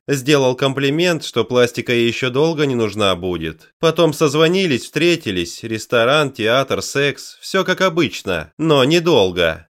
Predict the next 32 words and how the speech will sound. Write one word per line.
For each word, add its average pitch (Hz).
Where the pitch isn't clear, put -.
Галина 143
хотела 143
ребёнка, 139
правда, 98
без 117
обязательств. 139
А 165
я 165
несколько 160
лет 151
назад 147
переболел 147
свинкой, 156
так 101
что 104
не 110
судьба. 120
Расстались 143
мирно. 90
Вообще, 175
даже 156
о 156
том, 185
что 143
она 135
работает 135
у 139
моей 139
матери, 151
я 110
узнал 113
позже. 92